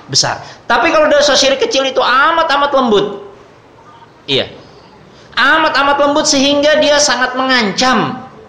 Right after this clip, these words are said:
ibadahnya orang-orang yang so-, yang soleh. Wa imma dhaif, andaikan ada dorongan untuk berbuat kesyirik besar, dorongan itu tidak besar. Dorongan itu lemah,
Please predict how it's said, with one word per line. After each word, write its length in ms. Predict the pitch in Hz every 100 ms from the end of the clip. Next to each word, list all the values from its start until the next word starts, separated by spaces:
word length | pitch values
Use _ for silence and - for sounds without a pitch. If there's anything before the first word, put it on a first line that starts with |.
| - - -
ibadahnya 560 | 147 135 139 170 170
orang-orang 640 | 139 143 135 135 175 220 - -
yang 240 | - 127 131
so-, 400 | - 160 - - - - - - 143
yang 160 | 127
soleh. 320 | - 101 87 - - - - - - - -
Wa 200 | 165 233 311
imma 240 | 330 294
dhaif, 640 | 277 269 277 285 233 - -
andaikan 460 | 311 294 285 269 247
ada 480 | 247 214 143 185 170
dorongan 580 | 165 196 214 175 123 165
untuk 400 | 190 185 165 165
berbuat 320 | 165 165 160
kesyirik 320 | 151 160 -
besar, 720 | 131 - 127 180 - - - - - -
dorongan 320 | 135 147 165 160
itu 160 | 180
tidak 320 | 170 135 110
besar. 320 | - - 95 - - -
Dorongan 360 | 135 135 151 156
itu 140 | 160
lemah, 420 | 170 185 180 -